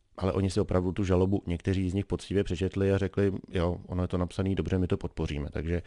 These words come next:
ty podpisy kolegů z O D S mě velmi příjemně překvapily.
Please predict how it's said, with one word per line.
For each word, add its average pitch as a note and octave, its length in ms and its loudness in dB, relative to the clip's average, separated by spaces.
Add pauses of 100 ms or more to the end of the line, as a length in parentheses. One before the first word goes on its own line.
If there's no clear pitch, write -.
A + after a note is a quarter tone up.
(220)
ty G2 100 2
podpisy G2 400 0
kolegů G2 540 2
z - 80 -6
O F2+ 140 -2
D F#2 160 2
S - 220 -4
mě F2+ 200 -2
velmi E2+ 220 0
příjemně A2 300 0
překvapily. G2+ 600 0